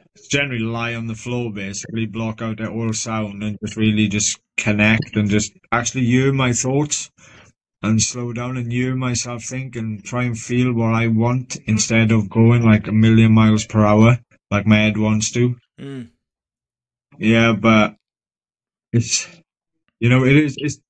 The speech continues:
Speaker 1: the self-care thing is difficult because, like, there's so many labels on, labels on stuff. It's like, you tell someone you're doing yoga and they're like, "Oh, okay, you're doing yoga," and all that.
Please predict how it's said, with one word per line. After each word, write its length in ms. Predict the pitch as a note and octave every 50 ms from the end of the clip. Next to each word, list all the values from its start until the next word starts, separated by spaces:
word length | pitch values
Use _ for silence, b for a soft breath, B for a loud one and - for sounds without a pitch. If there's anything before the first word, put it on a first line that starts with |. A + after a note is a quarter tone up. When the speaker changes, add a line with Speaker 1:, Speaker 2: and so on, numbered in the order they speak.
| _
Speaker 1:
the 100 | - D#3
self-care 640 | D3+ - - E3+ E3 E3 D3+ - - E3+ D#3+ D#3+ D#3
thing 240 | D3+ - C#3+ B2+ B2+
is 80 | B2 A#2
difficult 540 | - C#3 C3 - - C#3 - C3+ B2 A#2
because, 340 | - B2 - C3+ C3 C3 B2
like, 140 | B2+ B2+ A#2+
there's 140 | A#2 A#2 -
so 120 | C#3 C#3+
many 220 | C#3 C#3 C3 B2 A#2+
labels 500 | A#2 A#2+ A#2+ A#2+ B2 B2 C#3+ C#3+ B2 C3
on, 260 | B2+ A#2 A2 G#2+ G#2+ G#2
labels 540 | A2+ B2 B2+ B2+ B2 C3 C#3 C3 B2 A2
on 160 | A2+ G#2+ G#2 F#2+
stuff. 320 | - - G#2+ G#2 - -
It's 120 | G#2 A2
like, 200 | A2+ A2 G#2+ - b b b b b b b b
you 120 | - B2+ B2
tell 240 | - C3 B2+ B2+ A#2+
someone 340 | - - B2 A#2+ A#2+ B2
you're 100 | A#2+ A#2
doing 260 | A2 A2+ A2 A2 A2 A2
yoga 400 | A2+ A#2 A#2 A#2 A#2 A2 A2 G#2+
and 100 | G#2 G#2
they're 80 | G#2
like, 160 | G#2 G#2 G2 E2
"Oh, 300 | G2+ A2+ A#2 A#2 A2 G#2
okay, 260 | G#2 G#2 G#2 G#2 G#2
you're 140 | G#2 G#2 G2+
doing 200 | G#2 G#2 G#2+ G#2
yoga," 460 | G#2+ G#2+ G#2+ G#2+ G#2+ G#2 G#2 G2 F#2+
and 100 | F#2+ G2
all 80 | G2+ G2+
that. 280 | G2+ G2 F#2+ G2 -